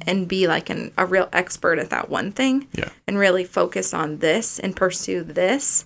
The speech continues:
Speaker 2: Mm-hmm.
Speaker 1: And if you have a clear idea of what God is calling you to,
Speaker 2: Mm-hmm.
Speaker 1: then why spread yourself out far and thin instead of, like,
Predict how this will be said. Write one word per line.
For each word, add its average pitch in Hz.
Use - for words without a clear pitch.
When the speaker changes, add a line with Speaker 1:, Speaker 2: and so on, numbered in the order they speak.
Speaker 2:
Mm-hmm. 113
Speaker 1:
And 208
if -
you 196
have 233
a 214
clear 208
idea 180
of 180
what 190
God 185
is 185
calling 208
you 254
to, 269
Speaker 2:
Mm-hmm. 123
Speaker 1:
then 190
why 190
spread 196
yourself 185
out 185
far 180
and 175
thin 175
instead 170
of, 165
like, -